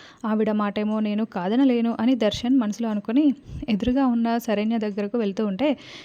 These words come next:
ఎదురుగా ముగ్గులు కనిపిస్తూ ఉంటాయి. ముగ్గులు తొక్కకుండా జంప్ చేస్తూ, రన్ చేస్తూ అలా మెల్లగా శరణ్య దగ్గరికి వస్తూ ఉంటాడు.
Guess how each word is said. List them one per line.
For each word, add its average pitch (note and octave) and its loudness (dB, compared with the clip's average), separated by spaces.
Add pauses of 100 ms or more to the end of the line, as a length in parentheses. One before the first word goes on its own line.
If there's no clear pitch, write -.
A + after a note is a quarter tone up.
(120)
ఎదురుగా G3+ 0
ముగ్గులు B3 6
కనిపిస్తూ A3+ -2
ఉంటాయి. G#3 -2
ముగ్గులు A3 2
తొక్కకుండా A#3+ -2
జంప్ A3 -2
చేస్తూ, A3 -4 (520)
రన్ G#3+ -2
చేస్తూ B3+ 0
అలా A3 0
మెల్లగా G3 -2 (160)
శరణ్య A#3+ 0
దగ్గరికి G#3+ -2
వస్తూ G#3 -4
ఉంటాడు. G3 -2